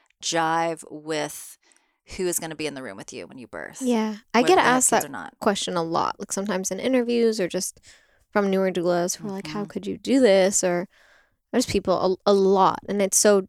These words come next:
Speaker 2: I think you, there's, um, multiple answers to that. One is, like, I think when we look back in history, as a lot of the, the midwives and,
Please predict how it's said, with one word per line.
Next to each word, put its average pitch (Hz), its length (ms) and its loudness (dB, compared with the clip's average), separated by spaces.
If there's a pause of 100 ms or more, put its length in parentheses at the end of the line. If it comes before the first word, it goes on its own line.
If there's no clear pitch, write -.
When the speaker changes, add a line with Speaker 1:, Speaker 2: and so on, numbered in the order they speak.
Speaker 2:
I 202 60 2
think 196 220 -4
you, 190 280 -4 (100)
there's, 190 380 2
um, 196 240 -4
multiple 190 420 2
answers 220 540 2
to 285 100 2
that. 277 300 6
One 180 240 4
is, 180 180 2
like, 165 300 2 (560)
I 196 80 2
think 196 120 0
when 190 80 2
we 185 80 2
look 170 120 2
back 156 200 -2
in 170 80 -8
history, 208 480 2
as 180 140 2
a 165 40 -4
lot 170 160 0
of 170 120 -6
the, 175 240 -10
the 190 100 2
midwives 175 840 2
and, 175 300 -6